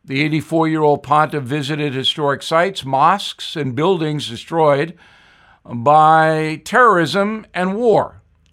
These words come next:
Mosul fell to isis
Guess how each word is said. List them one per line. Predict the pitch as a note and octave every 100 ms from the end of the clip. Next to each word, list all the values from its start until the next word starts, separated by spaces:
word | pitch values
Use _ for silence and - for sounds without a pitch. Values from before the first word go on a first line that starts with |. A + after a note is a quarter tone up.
| _
Mosul | - D#3 F#3 D3+ E3 F#3 G3+ _
fell | - E3+ E3
to | D#3 C3+
isis | C#3+ A3 G#3 - F#2 - - -